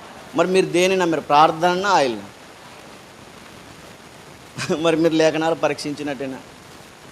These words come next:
ఆయిల్లో శక్తి ఉండదు, ప్రార్థనలో ఉంటారు. మరి ఆయిల్ ఎందుకు సార్? మరి సంఘ పెద్దలు నూనె రాసి ప్రార్థన చేయమని బైబిల్లో ఉంది. నాకు రెఫరెన్స్ చూపిస్తారే మీరు?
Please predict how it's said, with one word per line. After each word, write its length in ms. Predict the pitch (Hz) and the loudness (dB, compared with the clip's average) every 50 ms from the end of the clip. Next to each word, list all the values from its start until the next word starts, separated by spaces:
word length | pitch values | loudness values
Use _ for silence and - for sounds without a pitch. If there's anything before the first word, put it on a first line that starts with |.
| - - - - - - - - - - | -20 -20 -20 -20 -20 -20 -20 -20 -12 -6
ఆయిల్లో 380 | - 107 127 143 156 160 170 170 | -4 -2 -2 -2 -2 -2 -2 -2
శక్తి 360 | 165 - 170 147 - - 160 | -2 -2 -6 -8 -6 -6 -6
ఉండదు, 320 | 160 160 160 160 151 135 101 - - - - - - - - - - - - - - - - - - - - - - - - - - - - - | -4 -2 -2 -2 -2 -4 -6 -8 -14 -20 -20 -20 -20 -20 -20 -20 -20 -20 -20 -20 -20 -20 -20 -20 -20 -20 -20 -20 -20 -20 -20 -20 -20 -20 -14 -6
ప్రార్థనలో 840 | - 117 120 131 135 135 131 123 120 - 139 131 131 135 139 143 143 | -2 2 2 4 2 2 -2 -6 -10 -8 -6 -4 -4 -2 -2 -2 -2
ఉంటారు. 440 | 131 120 104 - 95 92 - - - - - - - - - - - - 127 | -2 -4 -6 -10 -12 -14 -14 -16 -20 -20 -20 -20 -20 -20 -20 -20 -16 -10 -6
మరి 120 | - 170 156 | -2 0 0
ఆయిల్ 280 | 139 143 151 160 160 | 0 0 0 0 0
ఎందుకు 220 | 160 160 160 151 147 | -2 -2 -4 -4 -6
సార్? 420 | 143 147 143 - - - - 135 | -6 -8 -8 -10 -16 -4 0 0
మరి 80 | 135 135 | 0 2
సంఘ 320 | - - 139 135 143 151 | 2 2 2 4 4 4
పెద్దలు 500 | 156 - 147 147 135 127 117 139 139 139 | 4 6 4 2 2 2 2 2 4 4
నూనె 400 | 139 135 135 135 139 139 139 135 | 4 4 4 4 4 4 4 4
రాసి 380 | 131 135 135 135 135 127 - 127 | 6 6 4 4 4 0 0 0
ప్రార్థన 500 | 127 131 131 131 123 120 131 131 131 131 | 0 2 2 2 2 0 0 2 4 4
చేయమని 300 | 131 131 131 135 147 156 | 4 4 4 4 2 4
బైబిల్లో 500 | 156 156 156 156 156 160 165 170 165 165 | 8 8 8 8 8 8 10 10 10 10
ఉంది. 280 | 165 165 165 143 - - - - - - - - - - - - - - - - - - - - | 10 8 4 2 0 -2 -8 -16 -16 -16 -16 -16 -16 -18 -18 -18 -18 -18 -18 -18 -18 -14 -6 2
నాకు 260 | 139 147 147 147 147 | 4 4 4 6 4
రెఫరెన్స్ 400 | 147 143 135 131 143 147 143 139 | 4 2 4 2 2 0 0 0
చూపిస్తారే 440 | 147 123 135 - - 147 135 135 131 | -2 -2 -4 -2 0 2 2 2 2
మీరు? 440 | 131 123 120 107 92 - - - | 2 0 0 -2 -4 -8 -12 -16